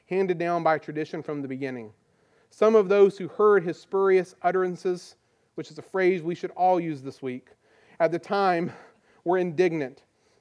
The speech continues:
and they rebuked him as one that was possessed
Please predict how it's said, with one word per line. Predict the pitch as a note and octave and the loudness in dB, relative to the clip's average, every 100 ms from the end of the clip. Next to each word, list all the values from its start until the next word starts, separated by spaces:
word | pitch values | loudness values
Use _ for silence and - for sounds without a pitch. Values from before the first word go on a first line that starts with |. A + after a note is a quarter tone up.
| _ | _
and | D#3+ | 0
they | F3+ | 2
rebuked | G#3 F3+ C#3+ A#3+ A3+ - | 4 2 2 -4 -4 -4
him | G3 E3+ | -4 -4
as | D#3+ D3 | -8 -8
one | D#3+ G#3 | -4 -2
that | G3 | -2
was | D3+ D3 | -6 -12
possessed | E3 C#3 D#3+ G3 - - | -12 -8 -2 -2 -2 -12